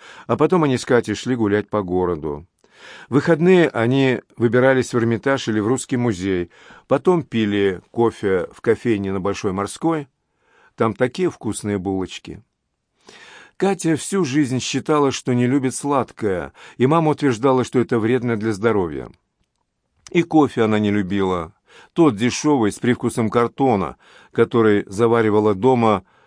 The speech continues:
в простом алюминиевом ковшичке.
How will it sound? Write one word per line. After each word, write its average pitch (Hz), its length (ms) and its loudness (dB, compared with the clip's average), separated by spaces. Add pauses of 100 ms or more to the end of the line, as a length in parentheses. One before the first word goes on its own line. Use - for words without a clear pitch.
(140)
в - 100 -20
простом 113 600 0 (800)
алюминиевом 113 680 2
ковшичке. - 680 -4